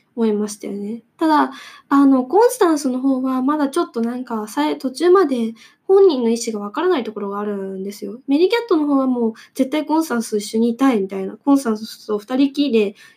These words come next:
ずっと一緒に生きていたいみたいな感じなんですけども、コンスタンスが果たしてなんかそれ、なんか、に対するなんか自発的な意思を持っているのか、なんか流されてるだけなのかって分からないところが途中までなかった？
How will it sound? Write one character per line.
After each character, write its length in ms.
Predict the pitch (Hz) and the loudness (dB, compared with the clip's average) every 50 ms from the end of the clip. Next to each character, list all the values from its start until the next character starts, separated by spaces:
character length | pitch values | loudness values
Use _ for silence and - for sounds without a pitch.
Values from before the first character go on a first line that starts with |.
| _ _ | _ _
ず 120 | - 226 | -8 -8
っ 20 | 220 | -6
と 120 | - 233 | -2 -2
一 220 | 247 262 254 - 233 | -2 -2 -2 -6 -6
緒 160 | - - 254 | -6 -6 -4
に 160 | 240 247 262 | -4 -4 -4
生 60 | 269 | -4
き 40 | 262 | -2
て 60 | - | -2
い 80 | 202 202 | -2 -2
た 140 | - 247 247 | -2 0 0
い 60 | 220 | 0
み 60 | 202 | 0
た 60 | 202 | 0
い 60 | 208 202 | -2 -4
な 60 | 196 | -4
感 180 | - 208 214 | -4 -4 -4
じ 80 | 208 226 | 0 0
な 60 | 233 220 | 0 0
ん 20 | |
で 80 | 208 208 | 0 -2
す 80 | - | -6
け 80 | - 202 | -8 -6
ど 100 | 208 202 | -2 0
も、 220 | 220 214 202 202 - - - _ _ | 0 0 0 -2 -6 -16 -20 _ _
コ 160 | _ - 415 480 | _ 2 2 2
ン 60 | 466 | 2
ス 60 | 466 | 2
タ 120 | - 392 | 2 2
ン 80 | 320 277 | 2 2
ス 140 | - 240 226 | 0 -2 -2
が 100 | 226 226 | -2 -2
果 180 | 226 233 240 | -2 -6 -6
た 180 | 240 302 339 370 | -4 -2 -2 -2
し 100 | - - | -4 -6
て 300 | - 277 269 262 247 220 | -4 -2 -2 0 0 -2
な 100 | 233 240 | -4 -6
ん 60 | 233 | -6
か 100 | 226 220 | -10 -14
そ 220 | - - 262 262 269 | -16 -10 -6 -4 -2
れ、 520 | 302 320 330 330 339 339 330 330 330 320 | -2 0 0 0 0 0 0 0 0 0
な 160 | 294 294 302 | 0 -2 -2
ん 60 | 294 | -2
か、 220 | 294 233 214 220 - _ _ _ _ _ _ _ _ _ _ _ | -4 -4 -6 -6 -8 _ _ _ _ _ _ _ _ _ _ _
に 120 | - 320 311 | 0 0 2
対 200 | 339 330 349 330 | 2 2 0 2
す 100 | - 349 | 0 0
る 140 | 302 247 226 | 0 2 0
な 80 | 226 | 0
ん 40 | 220 | -2
か 100 | 220 208 | -4 -6
自 180 | 208 208 220 214 | -6 -4 -2 -2
発 260 | 240 294 294 - - | 0 -2 -2 -4 -4
的 200 | 330 320 - 330 | -4 -4 -2 -2
な 80 | 330 | 0
意 20 | 359 349 - | 0 0 0
思 100 | 254 220 | -2 -2
を 40 | 214 | -2
持 160 | 233 254 254 | -2 -4 -4
っ 40 | - | -4
て 80 | - | -4
い 40 | 220 | -4
る 60 | 202 | -4
の 120 | 196 202 202 | -4 -6 -6
か、 260 | - 214 202 190 196 - - - - _ - | -4 -4 -4 -4 -8 -12 -20 -20 -8 _ 0
な 80 | 403 | 0
ん 40 | 415 | 2
か 100 | 415 277 | 2 0
流 260 | 233 247 247 254 294 | 0 0 0 0 2
さ 120 | 294 320 359 | 2 2 2
れ 80 | 339 | 2
て 80 | 339 240 | 2 0
る 60 | 214 | -2
だ 100 | 214 226 | -2 -4
け 120 | 226 - 240 | -6 -4 -4
な 60 | 214 | -4
の 120 | 202 196 | -4 -4
か 120 | 196 208 202 | -6 -10 -12
っ 40 | |
て 140 | - - 208 | -10 -6 -6
分 140 | 208 208 208 | -4 -4 -2
か 100 | 254 349 | 0 2
ら 80 | 403 427 | 4 4
な 100 | 440 269 | 4 2
い 80 | 196 | 0
と 80 | - 196 | -2 -6
こ 100 | - 202 | -8 -6
ろ 100 | 196 190 | -6 -6
が 240 | 185 185 185 - - _ _ _ _ _ _ _ | -6 -6 -8 -10 -12 _ _ _ _ _ _ _
途 100 | 269 262 | -8 -4
中 160 | - 269 277 | -2 0 2
ま 100 | 277 269 | 2 2
で 80 | 233 208 | 0 -2
な 120 | 226 233 | -2 -4
か 100 | - 277 | -6 -8
っ 80 | - - | -10 -12
た？ 220 | - - 226 269 | -12 -14 -14 -14